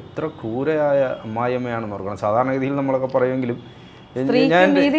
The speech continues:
Speaker 2: കിട്ടാൻ വേണ്ടി പുരുഷൻ നീതി പാലിക്കുക എന്ന രീതിയിലാണ് പൊതുവെ സമൂഹത്തിൽ ചർച്ച നടക്കുന്നത്.
Speaker 1: ഉം.
Speaker 2: നമ്മൾ നേരത്തെയുള്ള പല കേസുകൾ, ഉത്രയുടെ കേസായാലും വിസ്മയ, ഇങ്ങനെ തുടങ്ങി നിരവധി പെൺകുട്ടികൾ നമ്മുടെ മുന്നിലുണ്ട്.
Speaker 1: ഉം.
Speaker 2: ഈ എല്ലാ കേസുകളിലും പുരുഷന്മാർ മാത്രമല്ല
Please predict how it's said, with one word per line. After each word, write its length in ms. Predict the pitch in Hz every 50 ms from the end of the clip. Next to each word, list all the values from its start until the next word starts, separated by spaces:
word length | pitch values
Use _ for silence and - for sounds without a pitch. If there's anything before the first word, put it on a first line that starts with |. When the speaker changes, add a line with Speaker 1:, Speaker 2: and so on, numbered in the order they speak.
| 285
Speaker 2:
കിട്ടാൻ 240 | 285 269 277 285 277 277
വേണ്ടി 160 | 269 269 262 277 - -
പുരുഷൻ 340 | 277 277 302 277 311 302 285 269 - - 254
നീതി 160 | 262 262 269 247
പാലിക്കുക 360 | 247 247 247 240 240 247 247 247 240 233
എന്ന 120 | 233 247 254 233 240
രീതിയിലാണ് 440 | 240 247 226 262 254 240 240 240 233 233
പൊതുവെ 220 | 226 214 233 233 226 240
സമൂഹത്തിൽ 360 | 220 226 233 233 226 240 233 233 -
ചർച്ച 220 | 208 196 202 - 240 226
നടക്കുന്നത്. 380 | 190 165 170 170 170 160 147 - - 127 120
Speaker 1:
ഉം. 100 | 110 101 277
Speaker 2:
നമ്മൾ 160 | 262 254 277 269 269
നേരത്തെയുള്ള 440 | 247 247 254 262 262 285 269 262 254 254
പല 120 | 240 226 233 226
കേസുകൾ, 320 | 214 214 214 233 202 170 - - - - - - - - - - - 214
ഉത്രയുടെ 340 | 208 - 214 226 226 220 226 220
കേസായാലും 600 | 214 202 202 - 208 190 190 190 185 190 202 226 240 - - - - - - -
വിസ്മയ, 380 | 208 214 - - 226 226 220 214 208 214 220 - - -
ഇങ്ങനെ 180 | 247 247 247 247
തുടങ്ങി 220 | 262 233 247 254 262 247
നിരവധി 380 | 240 240 247 254 277 262 269 302 285 -
പെൺകുട്ടികൾ 520 | 262 247 254 269 285 285 - 285 269 269 269 254
നമ്മുടെ 200 | 240 240 240 240 233
മുന്നിലുണ്ട്. 400 | 220 208 208 208 185 165 160 - - - - 123
Speaker 1:
ഉം. 80 | 113 90 85 - - - - 220 254
Speaker 2:
ഈ 40 | 277 277 262
എല്ലാ 220 | 262 262 277 294 339 359 359
കേസുകളിലും 640 | 330 269 269 247 277 302 277 233 196 175 175 196 233 - - - - - - - - - -
പുരുഷന്മാർ 420 | 233 214 - - 262 262 262 262 254 240 214
മാത്രമല്ല 500 | 214 226 - - 262 254 214 190 196